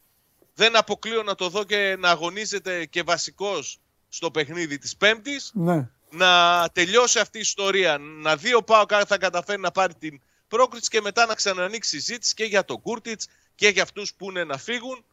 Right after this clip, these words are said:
Speaker 1: και αναλόγως με το αποτέλεσμα και για την περαιτέρω μεταγραφική ενίσχυση.
Speaker 2: Μάλιστα, μάλιστα. Ωραία.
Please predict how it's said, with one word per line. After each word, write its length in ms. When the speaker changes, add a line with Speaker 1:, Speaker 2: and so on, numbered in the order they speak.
Speaker 1:
και 140
αναλόγως 540
με 100
το 80
αποτέλεσμα 560
και 140
για 220
την 420
περαιτέρω 480
μεταγραφική 580
ενίσχυση. 460
Speaker 2:
Μάλιστα, 380
μάλιστα. 360
Ωραία. 460